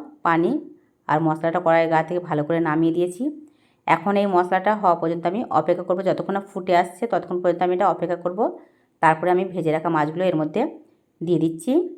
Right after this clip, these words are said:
আর মাছগুলো আমি এই মশলার মধ্যে একটু ডুবিয়ে ডুবিয়ে দেবো, কারণ আমি এর মধ্যে পানি তো খুব অল্প পরিমাণে দিয়েছি, বেশি দিইনি। কারণ এই রেসিপিটা একটু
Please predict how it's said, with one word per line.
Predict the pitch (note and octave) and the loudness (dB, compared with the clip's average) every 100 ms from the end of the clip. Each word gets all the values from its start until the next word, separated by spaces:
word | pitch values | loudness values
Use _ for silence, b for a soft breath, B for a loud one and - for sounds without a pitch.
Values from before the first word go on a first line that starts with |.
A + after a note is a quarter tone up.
| - _ _ _ - | -20 _ _ _ 0
আর | D#3+ | 2
মাছগুলো | E3 D#3+ E3+ F3+ | 4 2 2 2
আমি | F#3+ B3+ | 2 0
এই | F#3 | 0
মশলার | D#3+ E3 D#3+ | 0 2 0
মধ্যে | E3 D#3+ | 2 0
একটু | E3 F3+ | -2 -4
ডুবিয়ে | E3 D#3+ D3+ | -2 -2 0
ডুবিয়ে | D3+ D#3 | 0 0
দেবো, | D#3+ G3 G#3+ | 0 -2 0
কারণ | E3+ D#3 D#3 | 0 0 -2
আমি | D#3 D#3+ | 2 2
এর | E3 | 2
মধ্যে | D#3+ F#3 | -2 -2
পানি | F3+ D#3 | 0 0
তো | D3 | -2
খুব | F3+ - A3 | -6 -2 4
অল্প | F#3 F3+ | 4 2
পরিমাণে | E3+ F3 E3+ E3+ | -2 0 0 0
দিয়েছি, | F3 F3 A3+ | -2 -4 -4
বেশি | G#3 F3 E3+ | -4 -6 -2
দিইনি। | E3 E3+ C#4 - B B B B _ _ | -2 0 -2 -4 B B B B _ _
কারণ | F3 F3 F#4+ | 4 4 4
এই | F3 G#3+ D#4 - _ _ _ _ _ _ _ _ _ _ _ _ _ _ _ - | 2 2 -2 -12 _ _ _ _ _ _ _ _ _ _ _ _ _ _ _ -4
রেসিপিটা | E3+ E3+ F3+ G3+ A3 | 0 0 -2 4 4
একটু | A3 A3 | 4 0